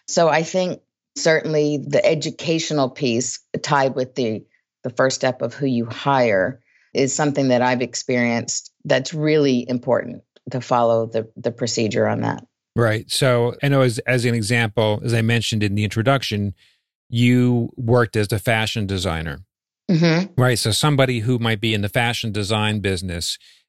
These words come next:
Speaker 2: if, um, suddenly they're getting a lot of new business, they may need to, may need to hire one or more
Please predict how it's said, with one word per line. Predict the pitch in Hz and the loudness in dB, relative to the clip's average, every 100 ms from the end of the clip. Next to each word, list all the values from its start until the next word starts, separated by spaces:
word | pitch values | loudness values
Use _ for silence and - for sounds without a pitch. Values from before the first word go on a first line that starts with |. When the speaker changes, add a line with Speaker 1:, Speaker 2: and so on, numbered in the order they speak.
| _ | _
Speaker 2:
if, | 117 117 - - | -2 -2 -6 -6
um, | 120 113 104 | 0 0 0
suddenly | 101 - 151 156 139 120 | -2 2 2 2 0 -2
they're | 110 110 | 0 -2
getting | 101 117 113 113 110 - _ - | 0 0 0 0 -4 -8 _ -4
a | |
lot | 107 113 117 | 0 2 2
of | 117 107 | 0 0
new | 113 | -2
business, | 104 123 110 98 92 - - _ _ _ | 2 0 0 -4 -4 -6 -10 _ _ _
they | 107 110 | -2 0
may | 113 117 117 | 2 0 0
need | 120 120 110 | 0 0 -2
to, | - 110 107 104 110 | -2 0 0 -2 -2
may | 147 170 180 | 2 2 2
need | 170 156 139 | 2 0 0
to | 127 | 0
hire | 127 131 127 117 | 2 2 2 0
one | 113 123 123 | 0 0 2
or | 123 | 0
more | 113 107 101 101 | 0 2 2 0